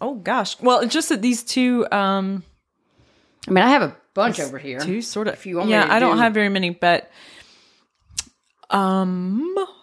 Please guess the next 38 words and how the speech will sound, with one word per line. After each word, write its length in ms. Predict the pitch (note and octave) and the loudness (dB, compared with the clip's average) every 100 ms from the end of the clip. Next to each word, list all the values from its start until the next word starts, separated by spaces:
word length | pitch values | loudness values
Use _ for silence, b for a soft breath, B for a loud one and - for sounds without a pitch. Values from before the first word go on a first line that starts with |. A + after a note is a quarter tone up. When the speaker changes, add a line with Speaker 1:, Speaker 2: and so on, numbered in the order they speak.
| - | -2
Speaker 1:
oh, 160 | B3 A#3+ | 0 2
well, 240 | A#3+ A#3+ | 2 4
we'll 160 | A#3 A#3 | 4 2
just 200 | B3+ - | 2 0
stick 180 | B3+ A#3 | -2 -2
with 100 | G#3+ | -4
the 60 | |
genetic 480 | F3 E3+ E3+ A3+ - | -2 -4 -4 -4 -8
thing 260 | - D3+ D#3+ | -12 -10 -10
then. 280 | D3 D3+ - _ _ - | -10 -12 -16 _ _ -6
Um, 480 | F#3 F3+ F3 - - | -2 0 -2 -4 -14
so 260 | - G3 F3 B B B B | -4 -2 -2 B B B B
someone 340 | - A3+ A3 F#3+ | -2 2 2 4
asked, 420 | G3 G3 G3 - - | 2 2 -2 -10 -8
"Why 400 | F3+ F3+ G3+ G#3+ | 2 4 4 4
don't 340 | G#3+ G#3 - | 2 2 2
you 300 | G3 F#3 F#3 | 2 2 2
understand 720 | F3+ F3+ F#3 - F#3 F3 F3 | 2 2 0 0 0 0 2
that 100 | E3 | 2
I 140 | E3 E3 | 0 0
hear 280 | - F3 | -2 0
and 160 | F3+ F3 | 0 0
smell 300 | - F3 F3+ | 0 2 2
things 380 | F3 C#3+ D#3 - | 0 -2 -2 -6
that 100 | - | -4
you 160 | E3+ | -2
don't? 320 | G3 F3+ D3 - | 2 2 0 -4
And 140 | - D#3+ | -8 -8
it's 200 | - - | -8 -6
my 120 | D#3+ | -4
genetics 580 | D#3+ G#3+ F#3+ C#3+ - - | 0 2 2 0 -4 -8
that 140 | D3+ | -8
make 240 | - C#3+ - | -8 -10 -10
me 80 | E3 | -10
do 140 | - - | -10 -12
it." 400 | - - - - _ - | -14 -10 -10 -10 _ -4
Speaker 2:
Yes, 580 | F3 F3+ E3 C#3 - - - | 2 4 4 2 -2 -6 0
absolutely. 920 | E3+ F3 - D#3+ D3+ C#3+ - B2 | 0 0 -4 -2 0 0 -4 -8